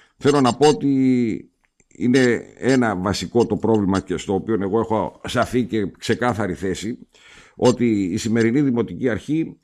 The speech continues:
είναι μια Δημοτική Αρχή η οποία έχει αποτύχει και η οποία πρέπει να φύγει. Βεβαίως, το εκλογικό σύστημα είναι τέτοιο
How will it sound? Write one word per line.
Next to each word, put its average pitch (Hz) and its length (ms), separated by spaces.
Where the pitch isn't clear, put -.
είναι 139 180
μια 139 180
Δημοτική 123 440
Αρχή 107 180
η 131 60
οποία 123 320
έχει 110 360
αποτύχει 107 680
και 135 120
η 120 100
οποία 147 300
πρέπει 156 300
να 131 120
φύγει. 58 320
Βεβαίως, 131 760
το 123 80
εκλογικό 113 440
σύστημα 131 420
είναι 120 160
τέτοιο 104 640